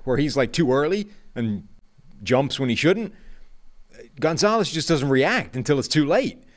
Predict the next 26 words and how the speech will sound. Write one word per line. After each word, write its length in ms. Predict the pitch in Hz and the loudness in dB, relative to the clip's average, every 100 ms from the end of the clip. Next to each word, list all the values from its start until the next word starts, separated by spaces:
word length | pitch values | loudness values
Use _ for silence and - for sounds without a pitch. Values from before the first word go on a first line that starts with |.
| - | -18
So 140 | - 180 | 0 0
he's, 140 | 175 | 2
like, 220 | 180 165 - | 0 -2 -6
splitting 600 | - - 151 220 208 160 | -8 -4 2 2 2 -2
perfectly 500 | 127 208 175 196 151 | 0 -2 0 -2 0
these 220 | 123 123 120 | 0 -2 0
two 180 | 170 | -2
spots 380 | 147 185 190 143 | 0 0 0 0
and 80 | 147 | -2
then 100 | 160 | -2
just, 140 | 139 | 0
like, 120 | 160 127 | -2 2
watches 440 | 139 160 - 151 | 0 0 -4 -10
the 80 | 120 | -8
ball 520 | 139 165 165 110 98 - _ | 0 2 2 0 -6 -16 _
sail 540 | - - 160 170 131 113 | -4 2 4 4 0 -2
to 100 | 135 | -2
one 220 | 147 208 | 0 0
of 140 | 123 | 0
them 220 | 117 110 | -2 -2
without 280 | 113 135 135 - - | -2 0 0 -4 -10
moving. 520 | 131 254 202 87 - - - - | -2 0 0 -6 -10 -20 -20 -6
You're 80 | 160 | -4
like, 60 | |
"Well, 100 | 180 | 0
that's 340 | 190 220 - | 2 0 -4